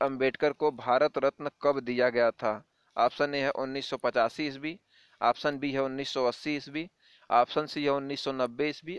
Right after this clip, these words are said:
ऑप्शन डी है उन्नीस सौ तिहत्तर ईस्वी। तो आपको बताना है डॉक्टर भीमराव अंबेडकर को भारत रत्न कब दिया था, कब दिया गया था या कब प्राप्त हुआ था।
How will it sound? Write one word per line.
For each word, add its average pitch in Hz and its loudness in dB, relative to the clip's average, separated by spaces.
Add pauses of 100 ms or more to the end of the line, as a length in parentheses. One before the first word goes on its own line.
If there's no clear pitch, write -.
ऑप्शन 135 2
डी 123 0
है 139 0
उन्नीस 127 -6
सौ 165 -2
तिहत्तर 123 -2
ईस्वी। 113 -10 (2500)
तो 123 4
आपको 127 2
बताना 135 2
है 170 0
डॉक्टर 127 2
भीमराव 135 2
अंबेडकर 127 0
को 147 -4
भारत 120 0
रत्न 123 -2 (100)
कब 139 2
दिया 120 0
था, 139 -2 (680)
कब 135 2
दिया 127 2
गया 127 4
था 147 0
या 135 4
कब 139 0
प्राप्त 127 2
हुआ 117 2
था। 110 -4